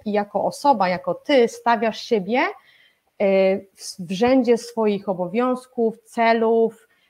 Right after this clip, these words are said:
e, rodziny, cokolwiek ro-, e, cokolwiek jest i cokolwiek na,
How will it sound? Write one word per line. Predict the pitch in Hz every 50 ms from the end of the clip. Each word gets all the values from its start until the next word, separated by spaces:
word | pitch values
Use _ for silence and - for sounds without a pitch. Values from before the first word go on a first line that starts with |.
| _ _ _
e, | - 190 180 180 180 180 180 180 175 180
rodziny, | 170 185 175 170 160 170 208 233 240 240 240 233 226 214 214 214 208 208 208 208 208 - _ _ _ _
cokolwiek | _ - 269 262 269 294 285 277 240 254 247 247
ro-, | - - 196 190 196 -
e, | 214 196 185 180 180 180
cokolwiek | 180 - 254 247 - 254 262 226 240 233 240 - -
jest | 214 220 214 214 208 208 -
i | 208
cokolwiek | - - 214 - - 220 208 190 208 208
na, | 202 202 202 196 -